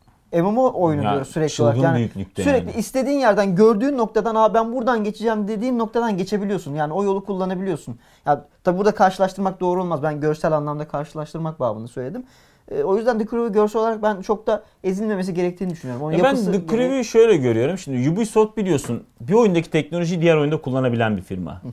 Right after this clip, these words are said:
Speaker 2: Bunları saklıyorlar arka planda ve fikir alışverişi yapıyorlar grupları arasında. Özellikle Assassin's Creed'deki o yürüyüş efektlerini, yürüyüş fiziğini bazı oyunlarına da aktarmışlar
Speaker 1: Watch
Speaker 2: Assassin's
Speaker 1: Dogs
Speaker 2: Creed
Speaker 1: bildin
Speaker 2: sonrasında.
Speaker 1: ya.
Speaker 2: Evet. Şimdi genel olarak baktığımızda ise burada çok büyük bir şehir var.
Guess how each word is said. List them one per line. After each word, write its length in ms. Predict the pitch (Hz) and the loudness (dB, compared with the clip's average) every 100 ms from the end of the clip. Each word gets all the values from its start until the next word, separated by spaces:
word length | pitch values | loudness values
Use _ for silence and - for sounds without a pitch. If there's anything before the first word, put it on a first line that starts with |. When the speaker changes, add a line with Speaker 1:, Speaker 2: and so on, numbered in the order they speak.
| 117 | -8
Speaker 2:
Bunları 320 | 120 160 135 | -4 -2 -2
saklıyorlar 500 | - 139 - 135 104 | -2 -2 0 0 2
arka 260 | 92 98 - | 0 -4 -6
planda 380 | 101 98 95 | -6 -4 -4
ve 180 | 110 123 | -4 -4
fikir 220 | - - 143 | -6 -4 0
alışverişi 500 | 117 - 117 - 143 | 0 -4 -8 -4 -6
yapıyorlar 340 | 123 127 104 | -2 0 0
grupları 440 | 92 101 92 95 92 | 0 -4 -4 -4 -4
arasında. 540 | 92 - 101 139 - - _ _ - | -6 -10 -6 -6 -6 -12 _ _ -6
Özellikle 400 | 117 135 143 131 | 0 2 2 0
Assassin's 400 | 143 135 135 - | -6 -6 -8 -6
Creed'deki 640 | 135 123 139 135 139 113 120 | -6 -4 -6 -6 -6 -6 -4
o 100 | 117 | -2
yürüyüş 340 | 127 147 - | -2 -2 -2
efektlerini, 460 | 110 113 - 107 110 | -4 -4 -4 -4 -2
yürüyüş 340 | 123 143 - | -2 -4 -6
fiziğini 520 | 107 92 101 123 180 - _ - | -8 -6 -6 -6 -8 -12 _ -2
bazı 340 | 113 120 117 127 | 2 2 2 -2
oyunlarına 380 | 127 123 131 | 0 0 2
da 60 | 117 | 0
aktarmışlar 520 | 90 - 92 90 165 | 0 -4 -6 -4 0
Speaker 1:
Watch 200 | 202 - | 0 2
Speaker 2:
Assassin's 80 | 208 | 0
Speaker 1:
Dogs 80 | - | 0
Speaker 2:
Creed 120 | 202 | -4
Speaker 1:
bildin 140 | 160 151 | -4 -6
Speaker 2:
sonrasında. 200 | 139 135 | -6 -8
Speaker 1:
ya. 80 | 180 127 | -6 -2
Speaker 2:
Evet. 280 | 120 92 - _ _ - _ | 0 -2 -8 _ _ -20 _
Şimdi 280 | - 220 175 | -2 0 2
genel 140 | 175 | 4
olarak 360 | 240 262 208 202 | 4 4 2 0
baktığımızda 600 | 220 - 247 240 226 277 | -2 -2 -2 0 -2 -2
ise 320 | 240 - 262 254 | -2 -2 -4 0
burada 280 | 202 220 | 0 0
çok 260 | 226 254 - | 0 -4 -4
büyük 180 | 226 - | -6 -4
bir 40 | |
şehir 260 | - 202 185 | 0 2 4
var. 300 | 123 139 | 4 0